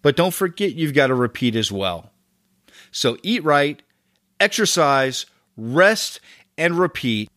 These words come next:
And I believe not only will it help you find good balance in your life, but it also will help you avoid having too much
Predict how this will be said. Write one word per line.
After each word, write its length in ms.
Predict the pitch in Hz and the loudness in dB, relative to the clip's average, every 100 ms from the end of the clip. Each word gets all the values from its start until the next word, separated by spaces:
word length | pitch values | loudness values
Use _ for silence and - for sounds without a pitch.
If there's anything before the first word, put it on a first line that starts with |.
| _ _ _ - - | _ _ _ -20 -6
And 200 | 156 143 | 0 4
I 120 | 170 | 4
believe 420 | 220 143 135 123 | 2 2 2 2
not 280 | 131 147 180 | 0 0 0
only 520 | 180 196 233 254 254 226 | 0 0 2 0 -2 -4
will 320 | 135 151 143 | 0 0 2
it 160 | 139 | -2
help 300 | 104 127 151 | -2 -4 -2
you 120 | 165 170 | -2 -2
find 400 | - 117 113 98 | -2 -2 0 0
good 180 | 196 | 0
balance 400 | 143 143 143 135 | 2 2 2 0
in 80 | 156 | -2
your 140 | 156 123 | -2 0
life, 760 | 98 95 92 - - - - - | 0 -2 -4 -12 -20 -20 -8 0
but 140 | 123 | 0
it 160 | 120 120 | 0 -6
also 580 | - 139 170 196 - | -6 2 4 4 2
will 260 | 190 160 143 | 2 2 2
help 280 | 107 120 127 | 0 -2 0
you 160 | 127 | 0
avoid 360 | 123 101 104 101 | 0 0 -2 -2
having 360 | 101 98 95 82 | -4 -4 -6 -6
too 200 | - 208 | -4 0
much 540 | 101 87 - - | 0 -2 -6 -10